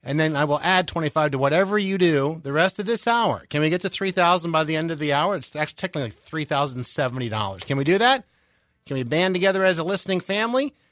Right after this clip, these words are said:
I think so. One last thing for you to consider. If you're willing to help Save the Children over the course of a, a year and make your gift a monthly gift rather than a one-time gift, whatever you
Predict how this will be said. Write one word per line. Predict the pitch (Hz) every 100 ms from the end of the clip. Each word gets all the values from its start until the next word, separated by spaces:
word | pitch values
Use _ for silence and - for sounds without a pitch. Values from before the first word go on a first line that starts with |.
| _ _ _ -
I | 185
think | 185 240 240
so. | - 262 220 120 - -
One | 147 208 233
last | 226 220 208 -
thing | 233 226
for | 185 170
you |
to | 160
consider. | 165 156 233 180 135 175 - _ _ _ _ _ _ _ _ _ -
If | 151 196
you're | 214
willing | 196 247 254
to | 180
help | 196 214
Save | - 185
the | 175
Children | - 185 160 156
over | 156
the | 151
course | - 175 -
of | 147 127
a, | 131
a | 139
year | 147 185 135 139 170 _ -
and | 139
make | 156 156
your | 147
gift | 151 - 151
a | 143 131
monthly | 151 302 - 147
gift | 139 151 -
rather | 139 165 185 180
than | 156 156
a | 147 139
one-time | 143 185 180 156 202 233 226
gift, | 135 107 113 - - _ _ _ _ _ _ _ _ _ _ _ _ -
whatever | 135 160 180 202 202
you | 185 180 175 165 131